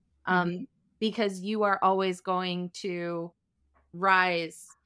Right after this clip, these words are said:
Speaker 2: Yeah.
Speaker 1: to that. You know what I
Speaker 2: Absolutely.
Speaker 1: mean? And if,
Speaker 2: Absolutely.
Speaker 1: yeah, if you are the big fish in your small pond, then you're not rising anymore.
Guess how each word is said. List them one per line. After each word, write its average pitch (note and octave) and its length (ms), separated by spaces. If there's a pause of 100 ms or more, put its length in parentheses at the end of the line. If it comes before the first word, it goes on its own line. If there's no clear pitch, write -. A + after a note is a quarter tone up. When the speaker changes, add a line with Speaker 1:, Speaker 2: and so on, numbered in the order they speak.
(460)
Speaker 2:
Yeah. A3 280 (540)
Speaker 1:
to G#3 80
that. C3 300 (220)
You G#3 120
know G#3 120
what G#3 100
I G3 100
Speaker 2:
Absolutely. - 0
Speaker 1:
mean? F#3 320
And G3+ 220
if, F#3+ 160
Speaker 2:
Absolutely. G3+ 340
Speaker 1:
yeah, F#3+ 300
if G#3 160
you A#3+ 240
are A3+ 160
the A3 100
big F#3+ 320
fish F3+ 320
in F3 140
your E3+ 140
small E3 340
pond, F3+ 600
then F3+ 160
you're B3 120
not G#4+ 180
rising B3+ 380
anymore. D#3 560